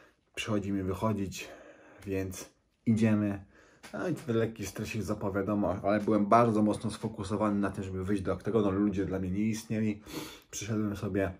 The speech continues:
do narożnika, ja do narożnika Arek. Arek wyglądał na takiego nabozowanego, więc od razu stwierdziłem, że będzie wlatywał, więc, e, powiedziałem sobie, że skrócę dystans, e, i obalę go, ale podbiegłem, Arek jakby się zatrzymał.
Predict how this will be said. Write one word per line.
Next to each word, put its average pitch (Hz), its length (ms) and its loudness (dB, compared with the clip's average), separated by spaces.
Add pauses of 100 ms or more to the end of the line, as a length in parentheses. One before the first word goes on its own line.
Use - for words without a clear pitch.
(240)
do 127 60 6
narożnika, 107 680 4
ja 101 440 4
do 95 80 -6
narożnika 101 460 -2
Arek. 95 300 0 (200)
Arek 139 260 8
wyglądał 123 360 6
na 113 120 2
takiego 117 240 2
nabozowanego, 113 800 4
więc 107 200 0
od 104 100 -6
razu 110 180 -4
stwierdziłem, 107 540 0
że 104 100 0
będzie 98 260 0
wlatywał, 127 520 4
więc, 101 400 -4
e, 98 640 -2
powiedziałem 98 340 0
sobie, 95 260 -4
że 82 80 -4
skrócę 123 420 2
dystans, 95 540 -2 (380)
e, 73 800 -4
i 92 800 -2
obalę 117 380 8
go, 85 300 -4
ale 131 120 0
podbiegłem, 110 480 2
Arek 92 280 0
jakby 85 320 -4 (560)
się 87 100 -12
zatrzymał. 110 600 0